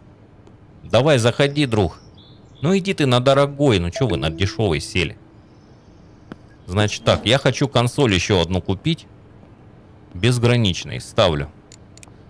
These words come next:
Так, это на автоматах посидел, значит, нормально. Так, мне для консоли надо сначала стол купить. Сколько у меня? Тысяча двести. Это взрывать пришел, значит, молодец.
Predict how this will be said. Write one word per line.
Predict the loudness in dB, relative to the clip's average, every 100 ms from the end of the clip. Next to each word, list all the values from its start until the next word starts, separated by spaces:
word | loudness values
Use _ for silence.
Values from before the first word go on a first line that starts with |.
| -2
Так, | -2 0
это | -2 0
на | -2
автоматах | 0 2 2 2 0
посидел, | -2 -2 -2 0 0 0
значит, | 0 -2 0
нормально. | 2 4 2 0 -4 -16 -20 -20 -18 -16 -16 -20 -20 -4 0
Так, | 2
мне | 2 0
для | -2 0 0
консоли | 2 2 2 2 4
надо | 2 0
сначала | -2 -2 2 2 2
стол | 2 2 2
купить. | 0 -4 -4 -4
Сколько | 0 0 2
у | 2
меня? | 2 0
Тысяча | 0 -2 0 0
двести. | 0 0 -2 -6 -8 -20 -20 -20 -20 -20 -20 -20 -20 -20 -20 -20 -20 -20 -20 -20 -20 -20 -20 -20 -20 -20 -20 -20 -20 -20 -20 -20 -16 -10
Это | 0 2
взрывать | 4 4 2 0
пришел, | -2 -4 -2 -2
значит, | -2 -6 -4
молодец. | 0 0 0 -4 -6